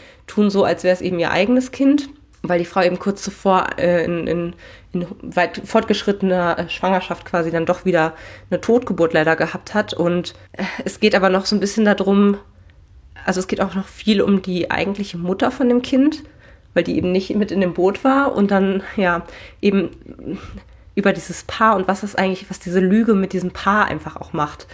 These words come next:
Das alleine wäre, glaub ich, noch recht spannend gewesen, aber wie gesagt, es ufert halt über Jahre aus und erzählt dann irgendwie noch Familienleben und, und gleichzeitig eben parallel die Geschichte von der Mutter und wie es der geht und dann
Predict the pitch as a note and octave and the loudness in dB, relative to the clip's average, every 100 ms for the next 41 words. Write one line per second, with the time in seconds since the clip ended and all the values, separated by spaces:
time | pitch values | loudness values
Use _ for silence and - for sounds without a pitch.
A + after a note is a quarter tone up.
0 | - - - D3+ F#3+ G3 G3+ G3 G#3+ G3+ | -20 -20 -20 -2 0 2 2 2 4 4
1 | G3+ F#3+ F#3+ F#3 G3 F#3+ - F3+ - - | 2 0 0 -2 -2 -6 -8 -8 -6 0
2 | A3+ B3+ B3+ A#3+ C4 C4+ F#3 F3 G3 G3+ | 2 4 2 4 4 2 -2 0 0 0
3 | G3 G3 G3+ G3 G#3+ F#3 - F3+ E3+ D3 | -2 -4 -6 -4 -6 -6 -6 -2 0 2
4 | F3 A3 G3+ - G3 D4+ - - - - | 2 2 0 0 0 0 -4 -18 -20 -20
5 | - - G3 G3 G3 - G#3+ G3+ G3 F3+ | -14 -2 2 4 2 2 2 2 2 0
6 | G3+ F#3 F#3 - F#3 G#3 B3+ G#3+ G#3 A#3 | 2 0 -2 -2 2 4 4 4 4 4
7 | B3+ A#3+ G3 G3 - F#3 F#3+ F#3+ G3 F#3 | 4 2 2 2 0 -4 -4 -2 -4 -4
8 | G3 F#3+ F#3+ F#3 F3+ F#3+ F#3 E3+ - G3+ | -4 -4 -2 0 2 2 2 -4 -4 -4
9 | G3+ G3+ F#3 E3+ G3 B3+ A#3 F#3 - - | -4 -4 -2 0 0 2 2 0 -4 -4
10 | F#3 G#3+ B3 C4+ C4 F#3 F#3 | 0 0 2 0 0 -2 0